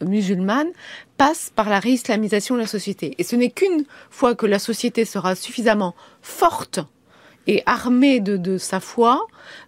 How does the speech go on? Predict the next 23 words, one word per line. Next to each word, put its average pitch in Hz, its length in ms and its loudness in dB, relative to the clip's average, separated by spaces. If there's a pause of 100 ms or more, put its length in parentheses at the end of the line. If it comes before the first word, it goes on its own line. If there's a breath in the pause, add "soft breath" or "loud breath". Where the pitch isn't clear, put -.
euh, 190 240 2
qu'elle 294 220 4
pourra, 240 680 0 (120)
euh, 165 380 0 (120)
espérer, 240 680 0 (380 soft breath)
euh, 165 140 2
reconquérir 233 880 0
cette - 320 -4
terre. 143 320 -4 (340 loud breath)
Donc 233 140 2
c'est - 220 2
un 294 100 8
travail, 302 680 2 (300 loud breath)
euh, 202 200 2
de 202 200 2
fond. 233 400 -2
C'est - 260 -2
un 208 120 0
travail 233 680 2 (280 loud breath)
auprès 190 300 0
de 233 80 2
la 226 80 4
société 214 960 0